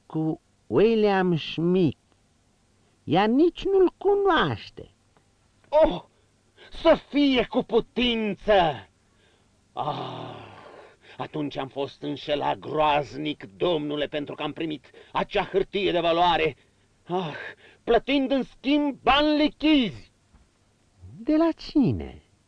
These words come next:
„De la cine? De la domnul Schmidt însuși. Casa Moeller e atât de cunoscută. Eu însumi cunoșteam cinstea domnului William Schmidt,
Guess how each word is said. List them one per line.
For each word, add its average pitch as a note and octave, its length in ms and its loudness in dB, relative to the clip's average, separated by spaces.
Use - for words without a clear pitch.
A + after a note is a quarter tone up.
„De D3+ 100 -2
la D3+ 120 2
cine? D3 520 -4
De - 80 -4
la E3+ 120 2
domnul A#3 280 2
Schmidt C#4+ 400 -2
însuși. G#3+ 640 0
Casa F#3+ 280 0
Moeller D#3+ 520 2
e C#3+ 120 -2
atât D3+ 180 -4
de D#3+ 80 -4
cunoscută. F#3+ 640 -2
Eu A3+ 260 4
însumi C#4+ 480 4
cunoșteam G3+ 440 0
cinstea G3 580 -2
domnului F3 360 2
William F3 520 2
Schmidt, F3 420 -6